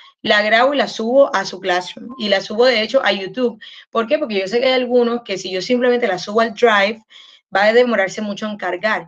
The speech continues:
En cambio, si yo la subo a YouTube, no sé por qué, porque la verdad yo no soy ingeniera de sistemas, pero la interfaz de YouTube es súper rápida y todo lo carga rápido. Entonces, por eso es que yo hago ese procedimiento de subirlo a YouTube para luego colocarles el enlace de YouTube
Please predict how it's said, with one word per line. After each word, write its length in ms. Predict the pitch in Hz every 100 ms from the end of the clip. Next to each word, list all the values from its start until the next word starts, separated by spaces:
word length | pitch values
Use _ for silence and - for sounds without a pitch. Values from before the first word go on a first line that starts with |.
| _
En 80 | 185
cambio, 240 | 202 196
si 180 | 175 185
yo 120 | 185
la 120 | 233 269
subo 300 | 277 262 254
a 40 |
YouTube, 520 | 247 294 - 226 220 _
no 160 | 180 185
sé 160 | 226
por 180 | 226 247
qué, 140 | 240 233
porque 160 | 214
la 100 | 185
verdad 180 | 165 165
yo 120 | 180
no 80 | 226
soy 140 | 226
ingeniera 320 | 226 220 208 220
de 40 |
sistemas, 640 | 233 226 196 180 214 - _ - - - - -
pero 340 | - 220 233 -
la 160 | 196 190
interfaz 480 | 180 180 160 185
de 140 | 185 262
YouTube 320 | 254 247 240
es 180 | 185 175
súper 540 | - 247 269 262 262
rápida 480 | 262 226 220 214 226
y 140 | 226 170
todo 240 | 175 196
lo 120 | 220
carga 380 | 196 180 202 254 -
rápido. 460 | 247 254 170 151 - _ - - _ _
Entonces, 680 | 208 208 214 190 - 247 247
por 200 | 214 196
eso 160 | 185
es 80 | 269
que 200 | 262 190
yo 220 | 185 190
hago 280 | 202 220 226
ese 160 | 226 240
procedimiento 580 | 240 247 220 190 190 233
de 100 | 220
subirlo 380 | 196 180 180
a 40 | 220
YouTube 340 | 233 247 277
para 200 | 226 190
luego 240 | 180 180 185
colocarles 480 | 214 196 175 190 214
el 120 | 196
enlace 420 | 175 175 180 240
de 100 | 247
YouTube 380 | 262 233 240